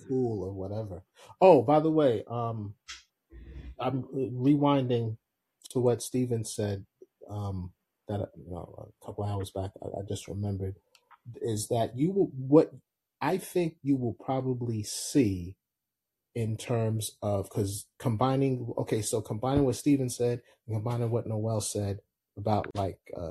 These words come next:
immigration and, uh, black people and, uh, so on and so forth, you are going to see, a, I, I've been seeing a lot of, of brothers talking about,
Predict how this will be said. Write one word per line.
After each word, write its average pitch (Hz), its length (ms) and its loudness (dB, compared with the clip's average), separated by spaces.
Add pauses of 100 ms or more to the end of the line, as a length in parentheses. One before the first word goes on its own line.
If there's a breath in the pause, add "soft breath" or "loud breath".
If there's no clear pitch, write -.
immigration 104 920 0
and, 90 420 -8
uh, 85 240 -8
black 101 340 -2
people 98 540 -2 (400)
and, 87 540 -6
uh, 73 180 -8
so - 180 2
on 107 80 2
and 92 100 -2
so 131 220 4
forth, 80 340 -6 (600)
you 180 680 2
are 147 120 4
going 151 360 2
to 147 180 0
see, 101 580 0 (400)
a, 101 180 -4 (140)
I, 120 260 -4
I've 135 160 2
been 156 120 4
seeing 156 260 2
a 117 80 2
lot 147 460 2
of, 143 240 -4
of 113 260 -6
brothers 135 420 4
talking 113 360 -4
about, 107 400 -4